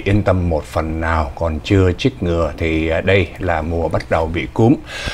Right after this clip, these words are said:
À, tình hình tài chính trong ngày hôm nay diễn biến như thế nào, thưa quý vị? À, Dow Jones lên được mười sáu, mười bảy điểm. Có một bản tin đáng chú ý là các chuyên gia họ dự đoán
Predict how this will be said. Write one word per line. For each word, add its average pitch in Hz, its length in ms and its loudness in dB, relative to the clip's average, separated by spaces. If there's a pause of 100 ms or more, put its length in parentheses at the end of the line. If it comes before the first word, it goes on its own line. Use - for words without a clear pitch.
À, 123 320 6
tình 143 160 10
hình 143 220 8
tài 135 200 6
chính 196 300 6
trong 156 200 4
ngày 123 120 4
hôm 139 160 4
nay 135 160 6
diễn 143 320 4
biến 175 160 4
như 151 140 4
thế 147 160 4
nào, 110 240 4
thưa 120 160 0
quý 135 80 8
vị? 110 260 4
À, 101 200 4
Dow 123 260 6
Jones 127 340 4
lên 131 260 8
được 110 220 4
mười 104 260 6
sáu, 180 440 4
mười 117 440 6
bảy 92 360 2
điểm. 90 420 4 (480)
Có 269 220 8
một 170 240 6
bản 123 240 2
tin 170 280 2
đáng 196 300 4
chú 190 160 2
ý 254 240 4 (160)
là 123 400 4
các - 320 0
chuyên 160 300 4
gia 143 240 0
họ 110 560 -2
dự 107 400 2
đoán 139 460 4